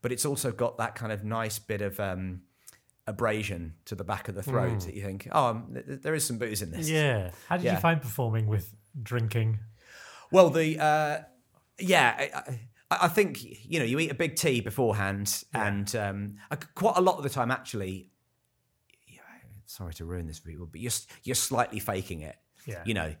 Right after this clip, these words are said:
Speaker 1: you can hold a bottle to your lips and, you know, make
Speaker 3: Yeah.
Speaker 1: it seem like you're drinking a lot more than you are. Um,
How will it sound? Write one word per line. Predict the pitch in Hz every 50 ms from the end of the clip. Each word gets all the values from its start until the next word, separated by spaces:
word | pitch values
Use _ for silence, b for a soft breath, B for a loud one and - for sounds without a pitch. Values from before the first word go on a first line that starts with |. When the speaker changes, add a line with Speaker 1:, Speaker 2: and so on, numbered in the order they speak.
| _ _
Speaker 1:
you | - 135
can | 147 131
hold | - 160 156 135 127
a | 120
bottle | 139 139 139 131
to | -
your | 127 120
lips | 120 117 104 - - - - -
and, | 101 98 98 95 87 - -
you | 117 117
know, | 101 92
make | 107 117 101 107
Speaker 3:
Yeah. | 107 92
Speaker 1:
it | 90
seem | - 127 113
like | 101 101
you're | 101 107
drinking | 101 110 104 98 104 104
a |
lot | 101 98
more | 107 107 104 98
than | 95 95
you | 98 101 95
are. | 92 90 85 85 85 B B B B B B B B _
Um, | 113 110 104 101 101 104 101 104 104 104